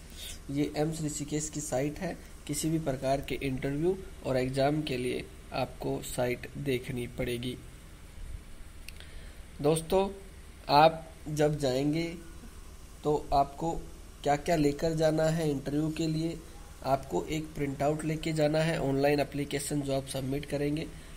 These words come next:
उसके साथ में आपको एक photocopy भी चाहिएगी, वन सेट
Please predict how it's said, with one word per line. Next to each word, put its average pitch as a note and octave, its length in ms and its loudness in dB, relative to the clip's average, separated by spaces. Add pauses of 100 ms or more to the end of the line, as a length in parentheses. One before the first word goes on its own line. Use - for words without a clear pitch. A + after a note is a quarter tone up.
(160)
उसके D3 280 2
साथ D#3+ 300 4
में E3 140 2
आपको D3 260 4
एक D#3 120 -2
photocopy C#3+ 640 -2
भी E3+ 180 2
चाहिएगी, C#3 540 0 (760)
वन C#3+ 220 4
सेट D3 420 -4